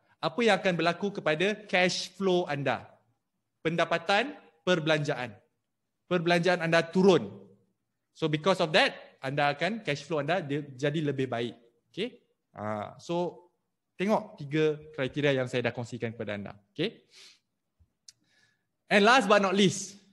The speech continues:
invest. Pelaburan. Ni tipikal lah orang selalu tanya saya kan. Ah, tadi hutang,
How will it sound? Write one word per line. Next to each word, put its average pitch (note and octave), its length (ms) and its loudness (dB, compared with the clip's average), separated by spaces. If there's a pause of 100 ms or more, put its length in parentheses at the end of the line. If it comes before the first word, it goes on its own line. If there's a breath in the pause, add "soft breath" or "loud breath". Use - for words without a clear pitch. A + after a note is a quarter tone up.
(180)
invest. - 680 0 (1300)
Pelaburan. D3 400 4 (960)
Ni G#3 560 2
tipikal G3 400 2
lah B2+ 200 4
orang D3 200 -2
selalu D3+ 160 0
tanya C#3+ 240 -2
saya B2+ 240 -4
kan. E3 160 -2
Ah, - 240 -12
tadi C3 240 -2
hutang, F3 480 2